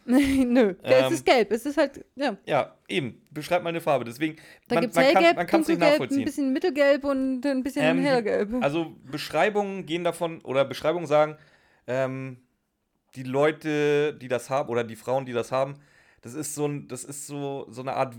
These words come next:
Speaker 2: Wirbelsturm von wirklich Farben, allen möglichen, die du kennst und noch viel, viel mehr, die du überhaupt nicht kennst. Das ist alles in so einem Wirbelsturm auch die ganze Zeit wabert. Also das ist jetzt, glaub ich, auch nicht so geil, das zu haben.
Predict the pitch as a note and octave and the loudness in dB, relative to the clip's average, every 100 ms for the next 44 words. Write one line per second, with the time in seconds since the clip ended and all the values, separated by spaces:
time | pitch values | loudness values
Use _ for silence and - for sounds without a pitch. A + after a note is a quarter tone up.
0 | A2+ C3+ D#3+ E3 D#3 - D#3 D3+ - D#3 | -4 2 4 4 2 0 -2 -2 -2 -4
1 | D#3 _ _ C#3 E3 E3+ - _ - F3 | -4 _ _ -8 -6 -8 -12 _ -2 2
2 | F#3+ F#3+ F#3 F#3 _ F3 G#3+ A3 A3 G3 | 2 0 -8 -12 _ 0 0 -2 -6 -8
3 | F3+ F#3 G3+ G3 F#3 F3+ E3+ E3+ F#3+ F#3+ | -8 -10 -6 -6 -4 -6 -6 -6 -6 -10
4 | F#3+ F3+ E3+ E3 E3 D#3 F#3 D#3 - B2+ | -6 -6 -6 -6 0 0 0 -6 -4 -6
5 | E3+ - _ - - C#3+ D#3+ D3 E3+ D#3+ | -6 -18 _ -20 -12 -8 -6 -4 -4 -4
6 | D3+ D3+ C3+ E3 E3 - E3 D3+ D3 C#3+ | -4 -2 0 0 0 -4 -4 -4 -2 -4
7 | C#3+ C3+ C#3 A2+ A2 A#2 G#2+ G2 - _ | -4 -6 -6 -4 -2 -2 -2 -6 -10 _
8 | _ _ _ _ - A#2 C3 B2+ D3 C#3+ | _ _ _ _ -10 -8 -8 -10 -10 -6
9 | D#3 D3 - - - _ _ _ _ _ | -6 -6 -8 -12 -14 _ _ _ _ _
10 | _ _ _ C3 C#3 C3+ D3+ C#3 A2+ C#3+ | _ _ _ -6 -4 -4 -4 -6 -6 -4
11 | C#3 B2 B2 A#2+ - A#2+ A2 A#2 G#2 | 2 2 2 -4 -10 -8 -2 -2 -2